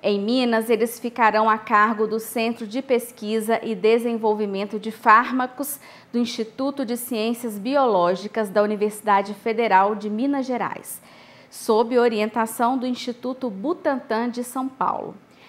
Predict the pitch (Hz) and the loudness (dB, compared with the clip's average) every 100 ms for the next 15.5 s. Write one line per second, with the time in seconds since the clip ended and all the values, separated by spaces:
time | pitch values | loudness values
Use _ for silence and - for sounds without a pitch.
0 | - _ 226 226 247 285 294 311 277 269 | -20 _ -4 -2 -4 -4 -2 0 0 0
1 | - 269 269 269 269 262 277 277 - - | 0 2 2 0 -2 -4 -4 -4 -8 -4
2 | 240 233 254 262 233 220 240 254 - 277 | -2 -2 -4 2 4 4 2 -4 -6 -6
3 | 269 240 233 233 233 214 220 233 226 202 | -4 -4 -2 -4 -6 -2 -2 -2 -2 2
4 | 170 143 110 - - - - - - - | 4 2 -2 -10 -14 -18 -20 -20 -20 -18
5 | 214 - 220 202 196 208 233 254 214 220 | -14 -2 0 4 6 6 4 0 0 2
6 | 214 220 214 - 220 220 - 294 294 262 | 2 0 -4 0 -2 -2 2 2 2 -8
7 | - 226 196 214 226 202 208 208 180 175 | -6 -4 2 2 2 -2 -4 -2 -2 0
8 | 208 208 208 196 226 226 254 - 262 262 | -2 0 0 0 0 -2 -6 -6 -4 -4
9 | 277 277 - - 240 294 302 262 208 196 | -2 -4 -2 2 2 2 -4 -2 4 4
10 | 196 202 233 - - - - 262 269 269 | 4 2 -2 -6 -20 -18 -6 -2 2 4
11 | 247 233 226 247 208 277 330 302 294 220 | 4 6 4 2 -2 -2 0 0 0 -2
12 | 214 233 233 - 226 220 233 - 233 208 | 0 -2 -4 -8 -10 -6 -6 -4 -6 -4
13 | 220 233 214 269 269 254 247 - 208 190 | -4 -6 -4 -6 -4 -4 -6 -2 2 2
14 | 190 196 - 196 208 190 180 175 170 170 | 2 -6 -4 -4 -4 -8 -8 -6 -4 -2
15 | 185 175 - - - | -4 -4 -10 -16 -20